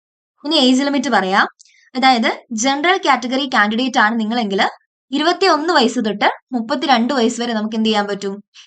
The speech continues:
ഈ എക്സാം എഴുതാനായിട്ട് പറ്റും. പക്ഷേ എന്തിനു-, എന്തുണ്ട്? number of attempts ഉണ്ട്, അത് ഞാൻ പറഞ്ഞു തരാം. ഒരാൾക്ക് ഇത്ര അറ്റംപ്റ്റേ പറ്റത്തുള്ളൂ. അത്, ആ, ഇപ്പൊ തന്നെ ഡിസ്കസ് ചെയ്യാം. So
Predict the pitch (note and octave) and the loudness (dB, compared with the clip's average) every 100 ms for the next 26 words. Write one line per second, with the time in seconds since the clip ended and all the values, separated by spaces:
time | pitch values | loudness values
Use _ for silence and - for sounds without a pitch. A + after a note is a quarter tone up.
0 | - D4 A#3+ C4+ C4 G#3+ G#3 G#3+ A#3 G#3+ | -4 -2 0 0 0 0 -2 0 -2 -4
1 | G3 D#4 - D4 C#4+ E4+ - _ _ B3 | -4 -8 -8 -6 -4 -4 -8 _ _ -6
2 | A#3+ A#3+ A3+ A3+ B3 B3+ A3+ A3 A3 A3+ | -2 -2 -2 -2 0 2 2 0 -2 -2
3 | A3 A#3+ C4+ B3+ A#3+ B3 A3+ G3+ D#4+ A3 | 0 2 2 0 -2 -2 -2 -2 0 0
4 | G3+ G#3 G3 G#3+ G3 F#3 - - _ _ | 0 0 0 0 -2 -2 -2 -6 _ _
5 | _ _ - A#3 A#3+ A#3 D#4 G4 B3+ A3+ | _ _ -4 0 2 0 -6 -6 -8 2
6 | C4 A#3 B3 B3 C4 G3+ G#3+ G#3+ G3 - | 2 2 -2 -2 -2 -2 -2 -4 -2 -4
7 | - _ _ _ _ _ _ _ _ _ | -10 _ _ _ _ _ _ _ _ _
8 | _ _ A3 C#4+ G4 - _ _ A#3 A3 | _ _ 0 0 0 -8 _ _ -6 -4
9 | A3 _ _ _ _ _ B3+ D4 C4+ A#3 | -4 _ _ _ _ _ -6 -2 0 0
10 | A#3 A3+ G3+ G#3 - _ _ _ _ _ | 0 -4 0 -2 -2 _ _ _ _ _
11 | - C4 | -8 -2